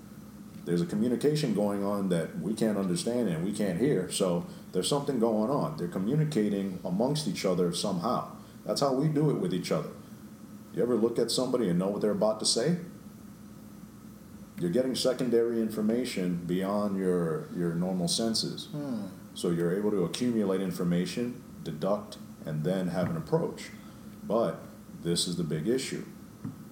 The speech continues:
Speaker 1: As horrific as all of these events are, and are getting worse, who's responsible? For whether or not this thing is gonna get better?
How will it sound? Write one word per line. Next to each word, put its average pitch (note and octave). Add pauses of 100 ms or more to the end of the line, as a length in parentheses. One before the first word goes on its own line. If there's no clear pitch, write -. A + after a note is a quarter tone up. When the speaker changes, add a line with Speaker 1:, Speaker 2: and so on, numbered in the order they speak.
Speaker 1:
As -
horrific A2
as E2+
all C3
of A#2
these A#2
events G#2+
are, G#2 (440)
and D2+
are D2+
getting F2
worse, A#2 (1800)
who's F#3+
responsible? D3 (1300)
For G2
whether G2+
or G2
not G2
this F2
thing F#2
is E2
gonna E2
get D2+
better? D#2